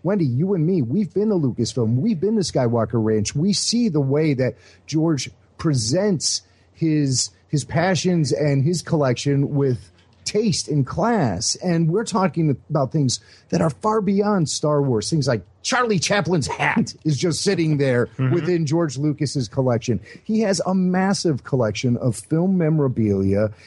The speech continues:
Speaker 1: and historical pop culture artifacts that should be on display in a museum, not housed up in a warehouse in Marin
Speaker 2: Right.
Speaker 1: or wherever he has all this stuff stored. Also, he's gonna be taking in private collections.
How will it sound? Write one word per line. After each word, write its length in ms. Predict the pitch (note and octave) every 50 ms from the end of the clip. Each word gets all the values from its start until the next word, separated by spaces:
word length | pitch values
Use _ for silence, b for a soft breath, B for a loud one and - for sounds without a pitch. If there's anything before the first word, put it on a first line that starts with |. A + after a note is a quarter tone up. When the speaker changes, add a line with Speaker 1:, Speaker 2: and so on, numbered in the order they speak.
| B B B -
Speaker 1:
and 400 | D3+ D3 C#3+ C#3+ C#3 C#3 C3 - b b b
historical 840 | _ D3 C3 - - - - - F3 F3 F3+ F#3 E3 - - A2+ A#2+
pop 320 | - - - C3+ C#3 C3
culture 380 | - - C3+ C3 C3 - D3 - -
artifacts 560 | C#3+ D3+ G3 G3 C3+ - B2 G#2+ G#2 G#2 -
that 180 | C#3 C3 B2+ A#2
should 300 | - - - B3+ C4 F#3
be 140 | D#3 D#3+ D3+
on 200 | C#3 C3 C3+ C#3
display 380 | C3 C3 - - D3 C#3+ C3 C3
in 80 | B2+ B2
a 20 |
museum, 480 | B2 C3+ D3 C#3 D3 G3+ G3 D#3 A2 B B B B B
not 240 | B2+ D#3 F3+ -
housed 380 | D3 A#2+ E3 E3 D#3+ D#3+ - -
up 160 | D3+ C#3 -
in 60 | D#3+
a 60 | D#3 D3
warehouse 680 | D3 C#3+ D3 C#3 C3+ C3 B2 B2 C3+ C3 B2+ B2 -
in 160 | C#3 C3+ C#3 C#3
Marin 540 | C#3 C#3 C3+ C3+ C3 B2 A#2 A#2+ C3+ D#3+ D#3 - -
Speaker 2:
Right. 160 | - B2 A2+ D3
Speaker 1:
or 80 | D#3 D3
wherever 480 | C3+ D3 C#3+ C#3 C#3 D3 D3 B2 C#3+
he 160 | C#3 B2+ D3
has 300 | B2 C3+ C#3 C#3+ D3+ B2
all 140 | C#3 B2 B2+ A#2
this 160 | B2 A#2+ -
stuff 280 | - - C#3+ B2+ A#2
stored. 560 | - - - - F3 G#3 A3 G#3+ D#3 G#2 F#2 F2+ B B B B _
Also, 380 | - F#3+ A3 G#3+ - - C3 A2
he's 200 | A2+ C#3+ C#3 -
gonna 160 | - D3+ C#3+
be 140 | C3 C#3 C3+
taking 480 | - - B2+ B2+ - - C3+ B2+ A#2 -
in 360 | - A2 G#2 G#2+ G#2 G2+ F2+ b b b b b b _
private 720 | - - - B2+ B2 B2+ C3 B2 G#2 A#2+ A2 G#2 - - -
collections. 920 | - - - A2+ A2 A2 A2 A2 A2 - - A2 F#2+ E2 D#2 - - - -